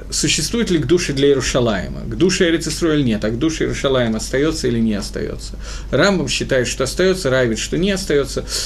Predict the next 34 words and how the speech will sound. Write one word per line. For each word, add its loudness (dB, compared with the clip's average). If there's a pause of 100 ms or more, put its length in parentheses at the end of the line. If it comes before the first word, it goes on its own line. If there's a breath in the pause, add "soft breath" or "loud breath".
(280 loud breath)
Бейт 4
Йосеф 4
базируется 2
на 0
этом 0
Рави-, 2
Рамбаме, 2
так -2
что -2 (460 loud breath)
это 2
тоже 4
не 2
так 0
просто. -4 (340 loud breath)
Кроме 2
этого, 2
есть 2
еще 2
некоторые 2
вещи. 0
Даже 4
сам 0
Бейт -2
Йосеф 0
пишет, -4
что -6
после -2
того, 2
как -6
еврей 2
выкупит 0
эту -4
землю, 0
то -4